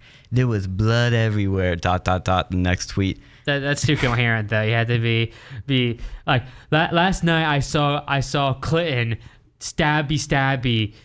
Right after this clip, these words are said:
Speaker 1: <laughs>
Speaker 2: bad woman,
Speaker 1: Uh,
Speaker 2: fake news."
Speaker 1: we need to cure you of Trump derangement syndrome. He speaks very well.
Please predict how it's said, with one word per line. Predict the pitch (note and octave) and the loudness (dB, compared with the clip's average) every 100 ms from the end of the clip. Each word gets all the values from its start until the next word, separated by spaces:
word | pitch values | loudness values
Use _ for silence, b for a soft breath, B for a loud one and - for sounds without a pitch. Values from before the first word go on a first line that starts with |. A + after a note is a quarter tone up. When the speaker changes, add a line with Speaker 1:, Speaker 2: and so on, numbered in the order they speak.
| B | B
Speaker 1:
<laughs> | - C3 C3 | -12 -8 -4
Speaker 2:
bad | B2 D3 C#3+ D3 D3 C#3+ C#3 C3 B2+ A#2+ B2+ | 2 4 4 4 2 0 0 0 -2 -6 -6
woman, | C3 C#3 D3+ C#3+ C3+ B2 A2+ A2 G#2+ | -2 0 0 0 0 0 -2 -2 -4
Speaker 1:
Uh, | G2+ G#2 G2+ G2+ G2 F#2+ F#2+ | -2 -2 0 0 -2 -2 0
Speaker 2:
fake | D#3+ D#3+ D3+ | 0 0 0
news." | D3 D3+ D3+ C#3+ C3 A#2 G#2+ C3+ | 2 2 2 2 0 -2 -2 0
Speaker 1:
we | D3 | 2
need | G3+ | 0
to | C4 | -2
cure | B3+ - D3 | -4 -2 0
you | C#3 C3+ | 0 0
of | A#2 | -2
Trump | - A2+ G#2+ | -2 -2 0
derangement | G#2+ G2 G2+ - - | 0 0 -2 -6 -6
syndrome. | G2+ F#2+ G2 F#2+ G2 | -2 -2 -2 -2 -2
He | - C#3 | -2 -4
speaks | - - E3 C#3+ | -2 -4 -4 -2
very | - F#2 F2+ | 0 0 0
well. | - - - | -2 -4 -4